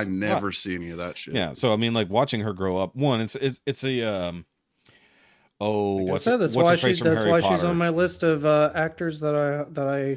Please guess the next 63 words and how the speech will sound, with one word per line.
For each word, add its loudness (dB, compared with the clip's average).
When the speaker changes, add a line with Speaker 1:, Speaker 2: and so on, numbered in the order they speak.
Speaker 3:
I 2
Speaker 1:
It's, 2
Speaker 3:
look 0
forward -2
to -6
seeing, -2
Speaker 1:
it's -2
Speaker 3:
seeing -2
more -2
Speaker 2:
Uh, 0
Speaker 3:
work 2
from. 4
Speaker 2:
Emma 6
Speaker 1:
Uh, 4
Speaker 2:
Watson's 2
Speaker 1:
Emma 6
Speaker 2:
hot, 2
Speaker 1:
Watson. 4
Speaker 2:
dude. -4
Speaker 1:
It's -2
the 0
Emma 4
Watson 4
Speaker 2:
She's -4
Speaker 1:
problem, 0
Speaker 2:
hot. -8
Speaker 1:
'cause -2
we 0
watched 0
her -2
grow 0
up, 0
but -6
then -4
she -4
did -2
get -4
really -2
attractive. -4
You're -2
like, 0
Speaker 2:
I, 0
I 0
didn't 2
watch 0
Speaker 1:
"Oh, -14
Speaker 2:
her -14
grow -4
Speaker 1:
okay." -6
Speaker 2:
up -14
'cause -6
I -2
don't -2
watch -4
those -10
fucking -6
movies, -6
and -8
I -8
hate -6
Harry -4
Potter, -4
but, -10